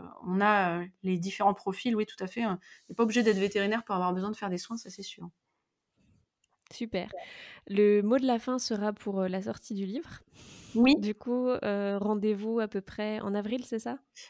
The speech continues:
Speaker 1: Heu, pr-, voilà, printemps deux mille vingt-trois, heu, le livre sur coopérer pour les soins,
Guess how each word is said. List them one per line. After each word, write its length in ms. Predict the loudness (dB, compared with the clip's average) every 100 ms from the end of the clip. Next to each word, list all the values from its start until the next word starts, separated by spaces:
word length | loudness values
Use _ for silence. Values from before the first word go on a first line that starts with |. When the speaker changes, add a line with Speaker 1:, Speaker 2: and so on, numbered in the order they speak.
| _ 4
Speaker 1:
Heu, 160 | 6 4
pr-, 200 | -4 4
voilà, 240 | 10 10
printemps 640 | 8 6 6 10 10 12 10
deux 120 | 8
mille 200 | 8 8
vingt-trois, 1000 | 8 6 4 6 10 12 10 8 6 6
heu, 40 | 2
le 60 | 4
livre 180 | 4
sur 240 | 4 -4 2
coopérer 480 | 4 6 4 4 2
pour 220 | 0 2
les 120 | 2
soins, 540 | 0 -2 4 6 6